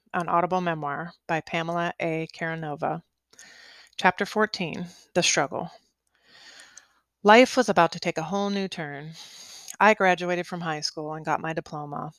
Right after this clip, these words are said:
and I also enrolled in some courses at the local community college. On May twenty-first, nineteen ninety-eight, I gave birth to twins as twenty-nine-week preemies. Damia weighed two pounds five ounces,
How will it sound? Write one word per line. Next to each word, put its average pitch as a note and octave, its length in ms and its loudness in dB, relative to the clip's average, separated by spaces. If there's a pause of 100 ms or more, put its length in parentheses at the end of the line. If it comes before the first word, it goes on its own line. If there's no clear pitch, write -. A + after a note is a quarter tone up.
and G3+ 480 0
I G3 120 2
also G3+ 340 0
enrolled E3 460 -4
in E3+ 140 -10
some D#3+ 160 -8
courses E3 540 -6
at - 140 -6
the D#3 80 -4
local D#3 320 -6
community F3+ 420 -6
college. D#3 560 -4 (1300)
On F#3 180 0
May G3+ 180 4
twenty-first, F3+ 680 0
nineteen E3+ 320 -8
ninety-eight, F3 560 -2 (140)
I G3+ 120 4
gave F#3 220 0
birth E3 220 -6
to E3+ 100 -14
twins D3+ 520 -10
as D#3+ 500 -4
twenty-nine-week F3 760 -2
preemies. - 640 -10 (440)
Damia A3 600 2
weighed D#3+ 340 0
two E3+ 160 -6
pounds E3 320 -4
five F3 240 2
ounces, F#3 640 -2